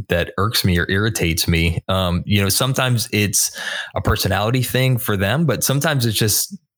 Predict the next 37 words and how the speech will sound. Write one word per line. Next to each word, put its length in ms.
somebody 320
that 200
you 180
typically 460
don't 480
naturally 500
gravitate 600
towards. 580
Um, 440
and 200
so 240
some 220
of 60
that 280
can 180
be 100
worked 360
out, 120
like 160
you 60
said, 180
by 100
doing, 340
doing 240
an 60
activity 640
or 120
a 40
project 600
or 100
leading 320
something 280
together 340
with 220
them. 220
You're 140
gonna 260